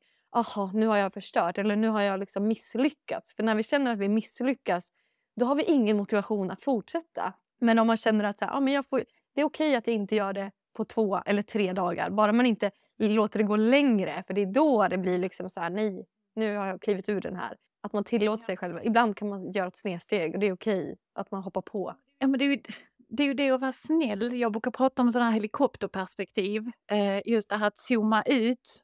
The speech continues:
Speaker 2: och se i majoriteten. För att i, i, i det jag coachar kring så är det väldigt ofta att, eh, men säger jag att jag kanske, eh, sovit bra och ätit ändå en frukost som är bra för mig och det fungerar på lunchen och sen så kanske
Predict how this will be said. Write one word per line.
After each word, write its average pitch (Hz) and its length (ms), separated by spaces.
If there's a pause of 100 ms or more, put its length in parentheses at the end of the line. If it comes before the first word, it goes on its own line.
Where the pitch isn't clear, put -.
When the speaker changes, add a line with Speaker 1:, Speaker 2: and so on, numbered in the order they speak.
Speaker 2:
och 220 160
se 202 540
i 214 40
majoriteten. 202 840
För 202 80
att - 160
i, 208 320
i, 196 200
i 214 40
det 196 180
jag 214 280
coachar 180 380
kring 180 340
så - 120
är 202 60
det 196 60
väldigt 202 300
ofta 196 340
att, - 160 (460)
eh, 180 260
men 214 180
säger 208 240
jag 185 160
att - 180 (240)
jag 190 180
kanske, 180 400 (560)
eh, - 180
sovit 247 480
bra 208 300
och - 100
ätit 190 380
ändå 175 360
en 175 120
frukost - 540
som 180 120
är 180 60
bra 170 340
för - 160
mig 170 380
och 170 60
det 175 80
fungerar 185 420
på - 140
lunchen 180 580
och - 80
sen 180 160
så 175 100
kanske 180 460